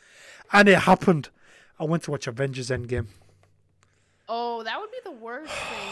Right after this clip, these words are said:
Speaker 2: to have someone asking questions.
Speaker 1: Avengers Endgame. I had my brother on my right.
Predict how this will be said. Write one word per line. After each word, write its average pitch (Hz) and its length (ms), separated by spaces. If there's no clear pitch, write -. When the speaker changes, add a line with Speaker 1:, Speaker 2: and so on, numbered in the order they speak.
Speaker 2:
to 208 60
have 190 200
someone 190 320
asking 185 380
questions. 185 500
Speaker 1:
Avengers 170 480
Endgame. 156 460
I 156 60
had 165 240
my 147 120
brother 151 460
on 139 100
my 139 140
right. 127 580